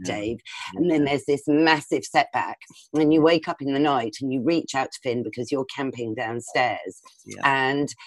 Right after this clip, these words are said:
Speaker 2: instead of being a warm body that you touch,
Speaker 1: Yeah.
Speaker 2: he was cold.
Speaker 1: Yeah.
Speaker 2: Um, I mean, I was just, like, jump-, you know, jumping off the edge of the sofa at this point. I mean,
Speaker 1: Yeah.
Speaker 2: obviously, I knew he's alive, so, <laughs> but, um,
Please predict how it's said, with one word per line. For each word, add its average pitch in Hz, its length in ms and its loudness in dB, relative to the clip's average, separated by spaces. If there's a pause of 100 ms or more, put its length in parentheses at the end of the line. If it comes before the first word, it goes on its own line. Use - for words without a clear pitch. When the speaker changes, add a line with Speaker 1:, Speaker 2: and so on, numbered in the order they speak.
(280)
Speaker 2:
instead 185 340 4
of 180 60 -2
being 170 200 4
a 160 60 4
warm 160 400 6
body 160 440 0
that 101 120 -12
you 120 200 -6
touch, 110 420 -6 (120)
Speaker 1:
Yeah. - 140 -14
Speaker 2:
he 180 120 4
was - 140 0
cold. 123 640 2 (480)
Speaker 1:
Yeah. 170 220 8
Speaker 2:
Um, 165 200 4 (260)
I - 60 6
mean, 220 100 10
I 233 120 10
was 196 160 2
just, 160 180 -2
like, 156 320 6
jump-, 180 340 0
you 190 120 4
know, 131 280 2
jumping 165 380 2
off 156 140 0
the 156 100 6
edge 143 160 -2
of 131 80 -4
the 143 80 -4
sofa 202 440 4
at 165 140 -4
this 113 280 -12
point. 113 340 -4
I - 40 -2
mean, 151 100 2
Speaker 1:
Yeah. 143 60 2
Speaker 2:
obviously, 113 320 -4
I 151 80 0
knew 160 300 6
he's 131 380 -2
alive, 120 600 6
so, 131 340 0 (140)
<laughs> 277 560 4
but, - 280 2
um, 165 380 6